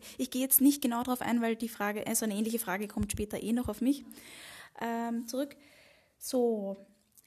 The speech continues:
ja, gleiche Frage. Wie stehst du zum, zur Ver-, zur Gefahr,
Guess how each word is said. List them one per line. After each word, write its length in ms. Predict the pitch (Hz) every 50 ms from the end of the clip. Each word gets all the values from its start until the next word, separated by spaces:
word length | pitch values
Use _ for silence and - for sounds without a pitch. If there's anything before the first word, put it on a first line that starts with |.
| _ -
ja, 160 | 233 240 202
gleiche 380 | - - 254 226 247 269 302 285
Frage. 460 | - 269 247 254 262 277 285 - -
Wie 160 | 226 247 269
stehst 360 | 262 - - 247 247 247 - -
du 180 | 269 269 262 262
zum, 640 | - - 262 240 240 233 233 233 - - - -
zur 100 | - 247
Ver-, 320 | - 240 220 - - 233 240 -
zur 140 | - 240 233
Gefahr, 300 | - 240 233 - 220